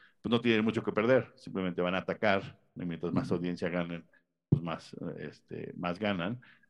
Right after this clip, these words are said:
Speaker 1: aunque evidentemente son una minoría, digamos, muy vociferante. Em, del otro lado hay una minoría más o menos callada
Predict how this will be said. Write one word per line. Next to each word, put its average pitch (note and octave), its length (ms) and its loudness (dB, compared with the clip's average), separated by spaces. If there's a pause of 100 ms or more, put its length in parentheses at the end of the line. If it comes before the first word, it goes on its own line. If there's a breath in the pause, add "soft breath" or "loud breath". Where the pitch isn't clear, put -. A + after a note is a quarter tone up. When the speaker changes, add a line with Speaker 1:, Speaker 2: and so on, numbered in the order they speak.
(100)
Speaker 1:
aunque A2 560 4
evidentemente F2 680 -2
son F2 240 -8
una D#2+ 160 -8
minoría, D#2 640 -6 (160)
digamos, E2 460 -6 (140)
muy D#2+ 160 -8
vociferante. A2+ 800 0 (520 loud breath)
Em, E2+ 760 -2
del A2 240 2
otro A#2 220 4
lado G2+ 500 2
hay F#2+ 220 0
una F2+ 280 -2
minoría E2+ 540 -2
más E2+ 240 -4
o F2+ 40 -8
menos F2 260 -4
callada F#2+ 640 2